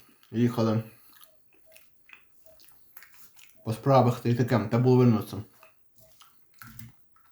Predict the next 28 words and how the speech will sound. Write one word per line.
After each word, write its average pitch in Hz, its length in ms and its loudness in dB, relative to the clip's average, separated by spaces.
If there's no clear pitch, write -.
Вернулися, 160 640 6
в, 151 40 0
в - 280 -14
принципі, 160 380 -2
вчасно. 101 480 -6
Надіюся, 165 400 -2
що 139 140 -4
буде 135 220 2
все 131 160 -2
окей. 117 520 -6
Тому 127 260 0
ось 139 160 0
такі 127 220 -2
справи. 98 380 -6
Я 139 160 0
вже 147 160 2
це, 135 220 -2
цей 120 100 -4
кусок 131 280 -6
май-, 113 240 -4
ну, 117 200 -2
типу, 110 200 -10
доїдаю. 101 400 -4
Але 156 180 6
як 147 100 4
багато 175 360 6
їсти, 131 480 -2
то, - 460 -4